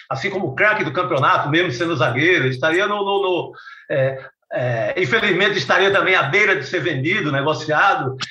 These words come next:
mas a gente <laughs> deu, deu, deu, é, eu vou botar na conta do azar porque nesse momento me interessa a religião, a superstição,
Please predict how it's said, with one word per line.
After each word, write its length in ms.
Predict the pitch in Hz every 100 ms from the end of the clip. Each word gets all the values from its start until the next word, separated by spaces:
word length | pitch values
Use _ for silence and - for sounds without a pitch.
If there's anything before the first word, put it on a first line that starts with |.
| - 190
mas 200 | 147 -
a 60 | 226
gente 220 | 240 240 -
<laughs> 240 | - 247
deu, 200 | 247 214
deu, 440 | 226 254 240 - 165
deu, 520 | 220 233 202 185 - - _
é, 320 | 165 147 -
eu 60 | 196
vou 140 | 220
botar 220 | 247 240 233
na 140 | 185
conta 220 | 208 208
do 140 | 185 185
azar 420 | 180 151 208 -
porque 300 | 277 - 247 254 247 208 143 143 147
nesse 240 | 185 202
momento 460 | 202 202 175 226 -
me 80 | 269
interessa 760 | 269 - 254 247 175 240 202 - - - -
a 60 |
religião, 640 | 160 190 190 151 185 214 123
a 40 |
superstição, 840 | 123 131 196 196 - 175 160 123